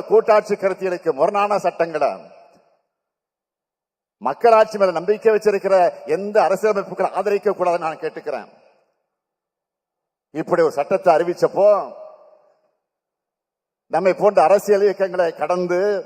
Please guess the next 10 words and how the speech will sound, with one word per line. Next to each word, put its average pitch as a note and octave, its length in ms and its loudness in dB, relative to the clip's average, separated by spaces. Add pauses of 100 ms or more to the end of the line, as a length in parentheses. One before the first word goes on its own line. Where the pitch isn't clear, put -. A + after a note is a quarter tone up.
(240)
வெளியில் G3+ 440 -2
இருந்து G#3 220 -2
எதிர்த்தவர்கள், E3 580 -8 (2000)
முன்னாள் D#3+ 400 2 (120)
தலைமை E3+ 340 0
தேர்தல் E3+ 380 -2
ஆணையர் D3 360 -6 (240)
மரியாதைக்குரிய E3 760 0 (1400)
எஸ் F3+ 180 0
ஒய் E3+ 200 2